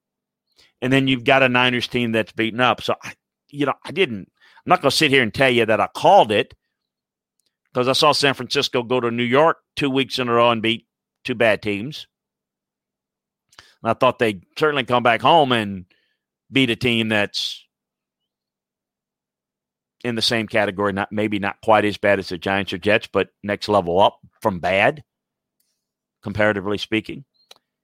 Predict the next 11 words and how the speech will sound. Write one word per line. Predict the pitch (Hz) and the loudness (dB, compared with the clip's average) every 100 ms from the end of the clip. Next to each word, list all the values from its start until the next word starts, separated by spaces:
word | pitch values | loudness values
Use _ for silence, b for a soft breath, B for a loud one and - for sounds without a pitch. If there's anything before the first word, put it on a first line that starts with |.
| _ _ | _ _
You | 104 | -6
know, | 101 _ | -6 _
the, | 107 | -8
the | 110 107 | -4 -4
Niners, | 110 120 143 139 113 - - _ | 0 2 2 2 0 -4 -10 _
I | 107 | -2
know | 117 | 2
what | 131 - | 2 2
the | |
Niners | 110 113 110 101 95 90 - - _ _ _ _ | 0 0 0 -2 -4 -8 -16 -20 _ _ _ _
did, | 98 175 185 147 165 | 2 4 6 4 2